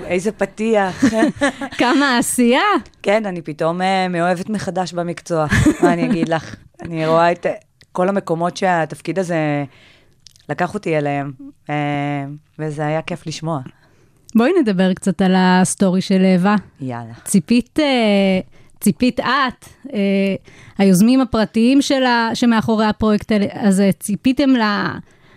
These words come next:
Speaker 2: לבאז המטורף שהיה סביבו?
Speaker 1: אני חושבת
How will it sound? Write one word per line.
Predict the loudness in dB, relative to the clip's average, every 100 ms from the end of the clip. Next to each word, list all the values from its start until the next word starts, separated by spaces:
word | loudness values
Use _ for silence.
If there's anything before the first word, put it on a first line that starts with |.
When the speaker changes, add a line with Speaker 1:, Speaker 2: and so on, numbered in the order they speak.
| 0
Speaker 2:
לבאז | 2 2 2 2 2
המטורף | 0 0 0 0 -2
שהיה | 0 0 0 0
סביבו? | 0 2 2 0 -4 _ _ -20 _ _ _ _ _
Speaker 1:
אני | -6 -6
חושבת | -8 -6 0 0 -2 -6 -6